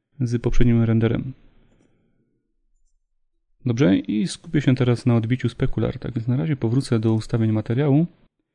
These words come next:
i zmniejszę twardość do, powiedzmy, czterdziestu pięciu. Dobrze, i powrócę do tekstury.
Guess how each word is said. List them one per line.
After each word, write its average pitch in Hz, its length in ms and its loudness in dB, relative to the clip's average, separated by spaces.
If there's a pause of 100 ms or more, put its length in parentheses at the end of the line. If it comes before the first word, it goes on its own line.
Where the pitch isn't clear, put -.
(540)
i 170 100 0
zmniejszę 127 440 4
twardość 120 460 -2
do, 160 200 -4
powiedzmy, - 580 -4
czterdziestu - 640 -12
pięciu. 139 420 2 (1700)
Dobrze, 131 420 0 (340)
i 165 140 -4
powrócę 117 680 -2 (160)
do 117 120 -4
tekstury. 170 500 2